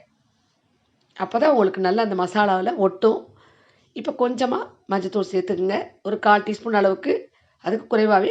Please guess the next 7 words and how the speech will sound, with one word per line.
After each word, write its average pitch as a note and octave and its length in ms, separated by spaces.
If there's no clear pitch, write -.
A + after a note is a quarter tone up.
கொஞ்சம் G#3+ 260
மிளகாத்தூள் F#3+ 460
சேர்த்துக்குங்க. F3 440
இப்போ E3 220
நல்லா F3+ 280
கலந்து F#3 280
விடுங்க. F3+ 220